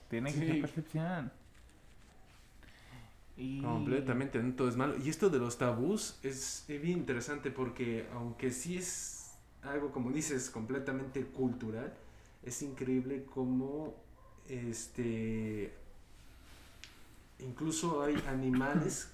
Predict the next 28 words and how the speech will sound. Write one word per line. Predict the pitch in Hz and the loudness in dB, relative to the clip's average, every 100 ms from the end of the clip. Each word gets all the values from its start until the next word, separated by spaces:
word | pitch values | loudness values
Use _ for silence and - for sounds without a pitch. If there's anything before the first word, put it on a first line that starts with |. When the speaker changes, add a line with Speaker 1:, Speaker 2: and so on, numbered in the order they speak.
| - | -16
Speaker 1:
<coughs> | - - | -14 -6
Speaker 2:
que | 127 | -2
han | 127 | 0
de-, | 127 131 | -2 0
llegado | 131 127 127 131 | 2 2 0 -2
a | |
desarrollar | 120 - 117 113 113 123 127 - - - - - | -2 -4 -4 -4 -2 -2 -4 -8 -18 -20 -20 -6
tabús. | 135 135 202 190 - - | -2 2 2 0 -6 -6
Obviamente | 139 151 151 151 143 | -2 0 0 0 0
no | |
me | 143 | 0
refiero | 127 147 135 | 0 2 2
a | |
una | 127 | 4
lagartija, | 131 135 143 - 208 208 175 | 4 4 2 2 0 2 2
eso | 131 131 147 135 | 2 2 2 4
es | 131 - - | 2 0 -4
instinto, | 151 147 131 - 165 160 160 117 92 113 - | -2 0 -2 2 4 4 2 -2 -2 -8 -4
que | 135 | -2
no | 120 123 | 0 -2
es | 113 | 0
lo | 120 123 | 0 0
mismo. | 151 165 165 131 - - - - - - - - - - - - | 0 0 -2 -6 -8 -14 -20 -20 -18 -18 -18 -18 -18 -18 -18 -2
Pero | 131 131 131 131 123 120 117 | 4 6 6 6 4 2 2
animales | 120 120 123 143 156 147 | 2 2 2 2 2 0
que | 127 | -2
tienen | 123 143 147 131 | -2 -2 -2 0
sociedades, | 127 117 120 113 120 123 123 110 107 - | -2 -2 -2 -2 0 0 0 -2 -6 -8